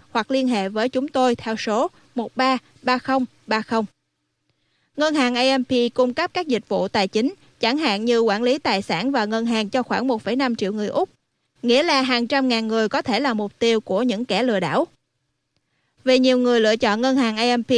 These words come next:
để quản lý tài chính, nên việc họ trở thành nạn nhân của kiểu lừa đảo này có thể sẽ dẫn đến tổn thất lớn cho họ. Tổ chức Scamwatch của Ủy ban Cạnh tranh và Bảo vệ người tiêu dùng Úc cho biết, chiêu trò lừa đảo mạo danh xảy ra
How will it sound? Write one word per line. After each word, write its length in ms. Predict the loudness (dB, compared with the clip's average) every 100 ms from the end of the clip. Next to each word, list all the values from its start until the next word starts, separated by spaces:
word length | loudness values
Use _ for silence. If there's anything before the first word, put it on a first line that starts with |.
| 4
để 80 | 2
quản 240 | 0 0 0
lý 180 | 0
tài 200 | 0 -2
chính, 240 | 0 -2 -2 -8 _ -4
nên 200 | -2 2
việc 160 | 2 2
họ 200 | -2 -2
trở 140 | -2
thành 240 | -2 -4 -2
nạn 200 | -2 0
nhân 200 | 0 -2
của 200 | -2 -2
kiểu 240 | 0 0
lừa 160 | 0 0
đảo 200 | 0 0
này 240 | 2 0 -2 _
có 120 | -4
thể 240 | -2 -2 -2
sẽ 140 | -2
dẫn 240 | -2 -2 0
đến 200 | -2 0
tổn 240 | -2 -2
thất 180 | -4 0
lớn 200 | -2 0
cho 120 | 0
họ. 300 | 0 -2 -4 _ _ _ _ _ _ _ _ _ _ -2
Tổ 120 | -2
chức 220 | -2 -6
Scamwatch 600 | -4 -2 0 0 -2 -6 -20 _
của 160 | 0
Ủy 200 | 0 2
ban 220 | 0 -2 -4
Cạnh 220 | -6 -4
tranh 240 | -4 -2
và 200 | -2 -2
Bảo 200 | -2 -2
vệ 200 | -2 -2
người 180 | -2 -2
tiêu 160 | 0 -2
dùng 260 | -2 -2
Úc 160 | -4 -4
cho 140 | -4 -2
biết, 240 | -2 -4 _ _ _ _ _ -6
chiêu 160 | -2 0
trò 200 | 0 0
lừa 160 | 0
đảo 180 | 0 -2
mạo 200 | -2 -2
danh 200 | -2 -2
xảy 200 | -4 -2
ra 240 | 0 0